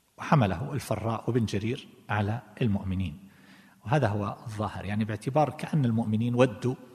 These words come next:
ذلك فخاطبهم به، لكن على القراءة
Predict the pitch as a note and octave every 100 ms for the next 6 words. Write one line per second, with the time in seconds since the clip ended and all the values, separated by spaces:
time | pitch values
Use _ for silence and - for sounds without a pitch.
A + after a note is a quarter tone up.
0 | - - _ _ - C3+ A2 G#2+ - -
1 | - - - _ _ _ _ - - D#3
2 | D3+ A2+ - F#2 F#2+ G2 - - - -
3 | - _ _ _ - A2+ - G#2+ G#2+ C#3
4 | A2+ F#2+ - - - _ - - - -
5 | G#2 G2+ G2